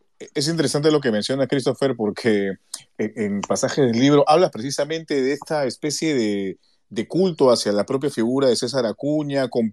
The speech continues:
peregrinaciones a, a su, a su, eh, digamos, eh, o, o el lugar de origen, y en fin, una serie de cosas. Pero a mí me llamó la atención en algunos pasajes de, de tu publicación,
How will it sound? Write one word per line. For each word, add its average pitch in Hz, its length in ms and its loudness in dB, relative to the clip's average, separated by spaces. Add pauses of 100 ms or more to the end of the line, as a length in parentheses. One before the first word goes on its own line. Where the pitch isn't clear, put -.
peregrinaciones 120 1080 0
a, 107 340 -2 (280)
a 107 140 -4
su, 101 600 -6
a 110 60 -10
su, 95 540 -8 (120)
eh, 98 220 -6
digamos, 120 420 0
eh, 98 240 -2
o, 101 240 -12
o 104 120 -16
el 95 100 -18
lugar 131 260 4
de 127 80 8
origen, 120 560 2
y 104 40 -4
en 104 100 -6
fin, 147 140 -6
una 139 80 -4
serie 143 220 2
de 123 60 4
cosas. - 300 0 (320)
Pero 123 200 2
a 147 40 0
mí 156 60 0
me 214 120 2
llamó 190 160 0
la 196 80 2
atención 185 640 -4
en 127 160 -6
algunos 143 300 -4
pasajes 143 440 -2
de, 113 140 -2
de 101 120 -6
tu 95 120 -12
publicación, 98 640 2